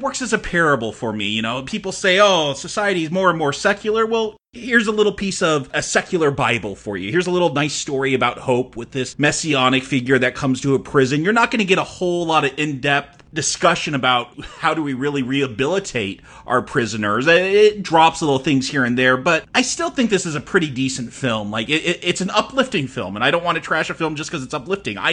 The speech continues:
like uplifting films, especially when they're done very well. This one, again, the sap drips a little hard at times, but it still works. And so, yeah, this is still a recommend for me.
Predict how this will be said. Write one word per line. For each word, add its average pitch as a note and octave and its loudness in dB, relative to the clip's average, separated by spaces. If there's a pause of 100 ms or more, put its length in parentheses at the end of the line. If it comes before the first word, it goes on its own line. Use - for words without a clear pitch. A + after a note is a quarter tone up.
like F#3+ -2
uplifting A2+ -6
films, E2 -10
especially D#3+ -2
when C#3 2
they're C#3 4
done C3 2
very C3 2
well. D3+ 4
This G3 -2
one, G3+ -2
again, F3+ 2
the C#3 -10
sap G3 2
drips G3 0
a F#3+ -2
little D#3+ 2
hard F#3 4
at F#3+ -2
times, G#3+ -4
but A#3+ -6
it G#3 0
still A3+ 0
works. B2 -2
And C#3+ -6
so, E3 -2
yeah, C3 2
this E3 -6
is - -6
still F3 0
a C3 2
recommend G2+ -2
for G#2+ -12
me. - -16